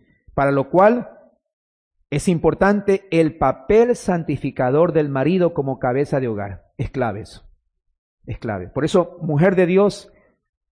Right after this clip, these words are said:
que te puedes casar, que vas a estar por casarte muy pronto, qué clave que es en, que encuentres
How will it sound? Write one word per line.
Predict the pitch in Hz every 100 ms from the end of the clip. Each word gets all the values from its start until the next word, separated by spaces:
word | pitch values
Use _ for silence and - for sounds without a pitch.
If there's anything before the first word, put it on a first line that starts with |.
| _ -
que | 135 127 123 - -
te | 135
puedes | - 185 175
casar, | 160 147 170 180
que | 175
vas | 127 147
a |
estar | - 151 147
por | 143
casarte | 123 120 165 160
muy | 147
pronto, | 143 170 160 156 147 _ _ _ - _
qué | 226 214 _
clave | 175 202 196 147 131
que | 151
es | 147
en, | 151 139 139 127
que | 143
encuentres | 131 117 170 156 151 -